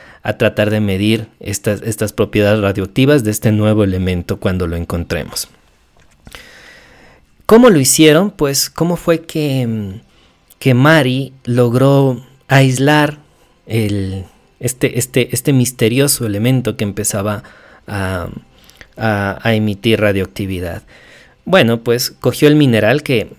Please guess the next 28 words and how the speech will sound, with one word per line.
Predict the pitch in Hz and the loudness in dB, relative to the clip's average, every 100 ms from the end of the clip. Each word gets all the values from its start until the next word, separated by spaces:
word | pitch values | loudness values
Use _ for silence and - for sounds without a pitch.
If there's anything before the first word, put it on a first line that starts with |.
| _ | _
que | - | -10
te | 113 107 | -4 0
había | 110 113 | 2 0
mencionado, | 104 117 107 98 101 | 0 -4 -4 -2 0
el | 139 | 0
mineral | 123 107 101 98 101 | 0 -2 -2 -2 -2
este | 95 - - 104 | -4 -6 -4 -4
llamado | 101 107 101 101 98 98 92 - | -2 -4 -4 -2 0 -2 -4 -2
pecblenda, | 110 - 107 101 101 107 143 - - - - - - - | -2 -2 -2 -2 0 2 2 2 -12 -20 -20 -20 -20 -18
y | - | -2
lo | 131 131 | 2 2
disolvió | 123 - 113 127 147 | 2 0 0 2 2
en | 143 | 2
un | 127 | 2
ácido | 123 - 131 113 | 0 -2 -2 0
bastante | 101 92 - - - 127 131 131 117 | -2 -4 -4 -4 -2 0 0 -2 -4
fuerte, | - 110 98 107 | 0 0 0 -4
un | 101 | -4
ácido | 95 95 92 | -6 -6 -6
bastante | 87 - 113 110 - | -6 -4 -2 -2 -4
potente | 90 87 101 95 | -6 -6 -6 -4
en | 98 95 | -4 -4
ácido, | 95 107 95 92 - - - - | -4 -4 -4 -6 -10 -20 -20 -6
en | 107 | -2
ácido | 104 - 98 90 | -2 -2 -4 -4
clorhídrico, | 113 113 156 165 147 139 139 113 | 0 2 4 4 2 -2 -2 0
luego | 110 113 | 0 -2
utilizó | 110 110 107 107 120 117 | -4 -6 -6 -4 -4 -4